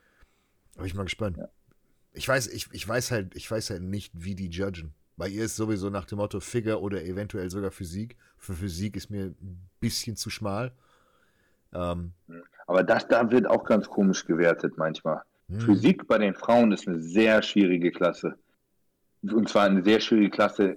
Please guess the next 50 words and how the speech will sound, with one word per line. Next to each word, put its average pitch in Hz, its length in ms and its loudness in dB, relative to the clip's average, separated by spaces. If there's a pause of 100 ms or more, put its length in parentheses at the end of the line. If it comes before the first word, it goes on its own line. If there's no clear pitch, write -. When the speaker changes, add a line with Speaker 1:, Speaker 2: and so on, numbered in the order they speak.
(140)
Speaker 2:
im 82 280 -8
Sinne 101 220 2
von, 92 360 -2 (300)
was 80 300 -2
sie 80 120 -2
sehen 104 320 4
wollen. 76 260 0 (240)
Speaker 1:
Eben, 113 240 -4 (220)
weil 117 260 0
die 107 180 -6
wird 139 240 2
Speaker 2:
Oftmal-, 120 400 4
oftmals 127 400 4
stehen 120 240 4
da 107 180 6
auch 92 120 0
so, 90 240 -2 (280)
so 85 140 -4
Figurmädels, 101 760 0
die 87 140 2
irgendwie 92 200 -2
nicht 92 220 -4
ganz - 220 -2
fertig - 480 0
geworden 147 400 -6
sind. - 140 -16 (680)
Zum 87 80 -4
Beispiel. 80 460 0
Speaker 1:
Yeah. 95 360 -2 (1120)
Speaker 2:
Das - 260 0
siehst - 240 2
du 87 120 -2
ganz 123 320 0
oft - 240 0
auf 92 160 0
Wettkämpfen 101 420 0
und 85 180 -8
denk 104 160 -2
ich - 40 -10
mir 98 80 -4
so, 92 80 -10
das - 240 -6
ist - 140 -6
ja - 80 6
aber 90 140 2
eigentlich 95 320 0
überhaupt 92 340 0
nicht - 160 -12
die - 60 -20
Klasse. - 340 -6